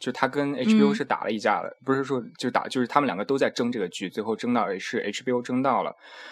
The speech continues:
Speaker 1: 然后，呃，对这个问题的话，就是我之前不是在，呃，之前有聊到过，就是说因为很多类似的剧集，就是因为周播的这样，这样一个因素，因为它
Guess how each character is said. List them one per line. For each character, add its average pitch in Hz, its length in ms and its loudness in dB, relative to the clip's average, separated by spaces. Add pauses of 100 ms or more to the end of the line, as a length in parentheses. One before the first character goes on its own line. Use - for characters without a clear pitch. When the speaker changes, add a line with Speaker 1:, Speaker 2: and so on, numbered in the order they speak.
(140)
Speaker 1:
然 113 100 0
后， 123 600 4
呃， 117 280 4
对 190 260 -4
这 190 80 0
个 208 60 6
问 180 100 0
题 143 60 -6
的 139 80 -2
话， 139 140 0
就 143 100 -6
是 143 140 -4
我 104 120 2
之 113 120 -8
前 117 160 0
不 113 80 -8
是 117 180 -4
在， 107 140 -2 (160)
呃， 107 160 -6 (100)
之 131 140 -2
前 120 200 2 (440)
有 95 200 -2
聊 87 200 0
到 113 180 0
过， 104 240 -2
就 110 160 -4
是 104 80 -2
说 110 380 2
因 127 220 0
为 117 360 2 (460)
很 104 320 0 (100)
多 135 300 4
类 143 240 2
似 123 240 -4
的 107 100 2
剧 110 240 -4
集， 101 240 -4
就 123 100 -2
是 117 140 -2
因 117 140 2
为 107 260 0 (340)
周 131 200 6
播 131 180 2
的 117 80 4
这 113 160 0
样， 101 300 -2
这 - 100 2
样 104 160 2
一 101 40 -4
个 110 100 2
因 127 180 4
素， 113 220 -4
因 123 260 0
为 127 160 4
它 127 160 -6